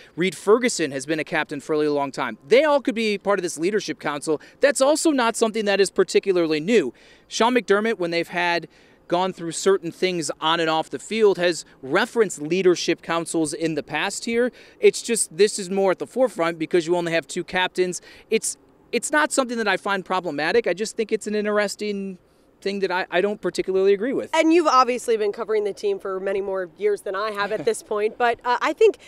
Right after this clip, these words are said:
Speaker 2: the thing about Taron Johnson, 'cause he's definitely a guy I would have expected, um, same with Dion Dawkins, very,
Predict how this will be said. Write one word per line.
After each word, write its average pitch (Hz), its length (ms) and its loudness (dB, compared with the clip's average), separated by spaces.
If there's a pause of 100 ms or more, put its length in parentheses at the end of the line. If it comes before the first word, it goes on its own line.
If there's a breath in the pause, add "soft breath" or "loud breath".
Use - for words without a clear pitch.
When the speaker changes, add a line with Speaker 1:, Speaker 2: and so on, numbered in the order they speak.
(120)
Speaker 2:
the 277 80 2
thing 370 160 0
about 285 240 2
Taron 247 320 2
Johnson, 214 400 -2
'cause 226 160 -4
he's 330 180 2
definitely 285 420 0
a 247 40 0
guy 233 340 2
I 277 120 4
would 302 200 0
have 262 120 -2
expected, 240 880 0 (300 loud breath)
um, 247 220 4
same 359 260 -2
with 320 140 -4
Dion 277 240 2
Dawkins, 254 460 0
very, 262 480 2